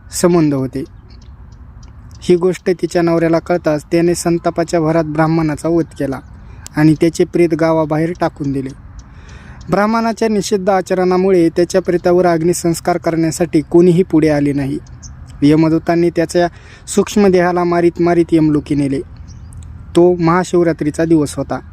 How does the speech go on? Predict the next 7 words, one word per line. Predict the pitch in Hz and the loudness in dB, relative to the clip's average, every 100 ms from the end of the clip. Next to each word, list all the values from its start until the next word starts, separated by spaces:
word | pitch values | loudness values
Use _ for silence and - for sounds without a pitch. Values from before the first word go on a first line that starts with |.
| - - - - - - - | -18 -18 -18 -18 -18 -16 -2
शंकराच्या | 185 185 196 196 196 | 0 2 0 0 0
दर्शनासाठी | 180 180 - 185 180 190 175 170 | 0 0 0 0 0 0 2 2
लोकांची | 165 160 175 175 175 | 2 0 -2 -2 -6
शिवालयात | - 165 160 156 160 | -4 -2 0 0 0
गर्दी | 156 156 151 151 | 0 0 2 0
झाली | 139 139 | 0 -2
होती. | 135 135 135 | -2 -4 -6